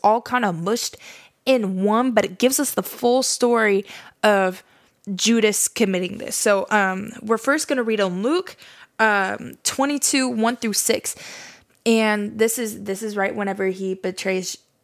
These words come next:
um, Jesus. "Now the festival of the unleavened bread, called the Passover, was approaching, and the chief priests and the teachers of the law were working for some way to get rid of Jesus, for they were afraid of the people. Then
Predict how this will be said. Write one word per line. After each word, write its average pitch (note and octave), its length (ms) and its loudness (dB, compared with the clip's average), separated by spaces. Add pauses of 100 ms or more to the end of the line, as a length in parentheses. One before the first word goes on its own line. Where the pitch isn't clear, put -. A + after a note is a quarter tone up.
(120)
um, F#3 340 -4
Jesus. G3 480 -10 (1200)
"Now B3 160 4
the A3+ 80 -4
festival C#4 640 2
of A3 100 0
the - 120 0
unleavened B3 460 0
bread, F#3+ 340 0
called G3+ 220 0
the G3 60 -2
Passover, F#3+ 720 0
was F#3 160 0
approaching, G#3+ 600 -4 (800)
and A#3+ 120 4
the G#3 80 4
chief - 340 0
priests G#3+ 300 2
and G#3 160 0
the F#3+ 60 2
teachers B3 380 -2
of B3 100 0
the G#3 80 2
law F#3+ 240 4
were G3 140 -2
working G#3 380 0
for G3+ 140 -2
some A#3 500 2
way F#3+ 460 0
to - 80 2
get A3+ 220 2
rid F#3 120 2
of G3+ 80 -2
Jesus, C#4+ 520 -2 (760)
for A#3+ 140 6
they B3 120 4
were D4 160 2
afraid G3+ 440 2
of G3+ 120 2
the G3+ 60 -4
people. - 480 -8 (880)
Then D4 260 4